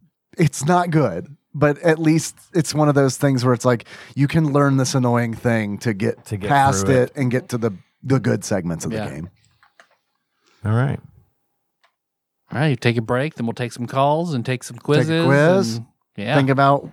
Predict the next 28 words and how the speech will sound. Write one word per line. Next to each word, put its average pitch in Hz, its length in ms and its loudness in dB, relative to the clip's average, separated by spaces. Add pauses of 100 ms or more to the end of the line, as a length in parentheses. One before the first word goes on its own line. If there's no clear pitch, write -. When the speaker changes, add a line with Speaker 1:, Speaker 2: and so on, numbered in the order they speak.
(140)
Speaker 1:
Schnick, - 420 -2
Banff, 143 440 0
and 107 320 -2
Thwip. 147 400 -2 (260)
Speaker 2:
I 143 140 2
got, 160 220 2
uh, - 100 -8 (120)
there's 135 220 0
another 127 340 2
one 117 160 2
that 104 100 -2
I 104 160 0
always 101 280 -4
think 101 320 -10
of, 85 320 -6 (280)
Squip. - 600 0 (880)
Speaker 1:
Squip, 139 680 0
that's - 1120 -4
Speaker 2:
It 127 160 2
was 123 180 -2
in 113 100 -4
a 107 40 -4
Garf-, - 40 -4
Speaker 1:
Venom? 175 400 0
Speaker 2:
it 120 60 -4
was 95 120 -6
Garfield. 92 380 -2
Speaker 1:
Squip? 170 340 0